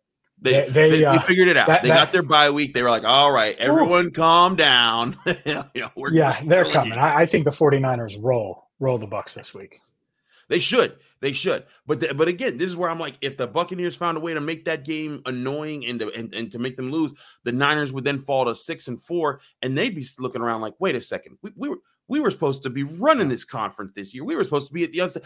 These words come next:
Speaker 1: At one point, they were, like, the undisputed, the best team in football. So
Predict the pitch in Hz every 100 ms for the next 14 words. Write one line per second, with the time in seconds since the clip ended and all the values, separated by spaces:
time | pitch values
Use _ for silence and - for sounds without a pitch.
0 | - 175 208 311 175 208 202 _ _ 262
1 | 226 151 160 113 101 - 202 - - -
2 | 208 - 202 208 196 254 269 196 165 117
3 | - _ _ _ 131 135 170 143